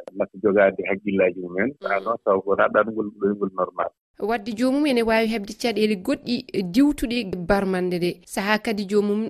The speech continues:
Speaker 2: eh, leela yettade, eh, suudu safrirdu. Mate ɗum ene hani, docteur?
Speaker 1: Ene hinni ɗo accident waɗi ɗo, tawa yimɓe aroɓe ƴettude neɗɗo o,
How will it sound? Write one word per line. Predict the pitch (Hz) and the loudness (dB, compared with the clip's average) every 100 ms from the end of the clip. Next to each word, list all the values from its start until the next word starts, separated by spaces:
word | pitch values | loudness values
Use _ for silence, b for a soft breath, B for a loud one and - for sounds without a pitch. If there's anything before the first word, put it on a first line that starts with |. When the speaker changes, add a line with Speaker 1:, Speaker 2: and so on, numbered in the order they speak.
| - | -2
Speaker 2:
eh, | 202 | 0
leela | 190 202 202 190 | 2 4 4 4
yettade, | 190 214 - 180 180 202 - | 2 0 0 0 2 0 -2
eh, | - 185 | -2 -4
suudu | 170 202 175 | -2 -4 -2
safrirdu. | 180 185 196 165 175 | -2 -2 -2 -2 -2
Mate | 233 240 | -4 -2
ɗum | 240 294 | -2 0
ene | 196 180 | 0 0
hani, | 180 180 170 | -2 -2 0
docteur? | 180 - 180 160 - | -2 -2 -6 -6 -2
Speaker 1:
Ene | 147 | 2
hinni | 156 202 190 165 143 120 - | 4 4 4 4 4 2 2
ɗo | |
accident | - 170 - 175 156 156 | 4 4 2 2 6 6
waɗi | 147 143 | 6 6
ɗo, | 135 170 - - | 6 4 2 4
tawa | 143 139 139 143 | 6 6 2 2
yimɓe | 160 - | 2 6
aroɓe | 143 160 165 165 | 8 8 6 6
ƴettude | 185 170 147 | 2 2 -2
neɗɗo | 156 156 135 | 2 6 8
o, | 139 | 8